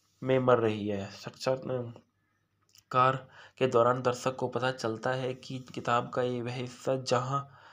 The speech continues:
रोबी और सोसिलिया एक साथ रहे थे और वह उनसे माफ़ी मांगने का प्रयास करती है, पूरी तरह से काल्पनिक है और वास्तविकता यह भी, भी है कि वह कभी अपनी गलती का पश्चाताप नहीं कर रही सकती। सो-,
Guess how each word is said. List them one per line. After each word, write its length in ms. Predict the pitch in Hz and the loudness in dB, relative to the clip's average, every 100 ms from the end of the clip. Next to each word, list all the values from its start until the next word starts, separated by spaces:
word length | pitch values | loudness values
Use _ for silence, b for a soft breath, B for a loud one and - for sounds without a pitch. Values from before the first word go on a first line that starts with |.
| B B B B - | B B B B 2
रोबी 300 | 123 117 139 | 2 2 -2
और 220 | 135 123 | 0 0
सोसिलिया 520 | - 120 117 120 131 | 0 -4 -2 -4 -2
एक 300 | 131 139 131 | -4 -2 -4
साथ 240 | - 120 123 | 0 0 0
रहे 300 | 123 120 117 | -4 -4 -6
थे 160 | 113 135 | -4 -4
और 120 | 127 | -2
वह 400 | 127 127 135 135 - b b b | -2 -6 -6 -6 -10 b b b
उनसे 300 | 131 120 127 | -6 -2 -2
माफ़ी 300 | 123 113 131 | 0 -2 -2
मांगने 360 | 127 117 120 127 | -2 -2 -2 -2
का 140 | 127 | -2
प्रयास 360 | 120 117 117 117 | 0 0 -2 -2
करती 300 | 113 107 131 | -4 -2 -4
है, 60 | |
पूरी 260 | 131 127 135 | -4 -2 -2
तरह 180 | 127 117 | -2 -4
से 160 | - | -4
काल्पनिक 560 | 127 120 110 110 131 131 | -2 2 2 0 -6 -2
है 60 | 127 | -2
और 120 | 117 | 0
वास्तविकता 540 | 113 113 135 131 - | 0 -2 -6 -6 -4
यह 300 | 123 117 123 | -2 -2 -2
भी, 140 | 120 120 | -4 -6
भी 100 | 120 | -6
है 100 | 120 | -6
कि 160 | 131 | -4
वह 80 | 131 | -4
कभी 300 | 131 117 127 | -4 -4 -4
अपनी 200 | 127 131 | -6 -4
गलती 360 | 123 113 127 127 | -2 -4 -6 -4
का 140 | 123 | -4
पश्चाताप 640 | 123 113 - - 120 135 | -4 -6 -6 -8 -6 -8
नहीं 240 | 127 113 120 | -8 -8 -6
कर 180 | 113 | -6
रही 260 | 107 104 101 | -4 -6 -6
सकती। 440 | - 107 - 107 | -8 -10 -6 -8
सो-, 260 | 101 - | -6 -6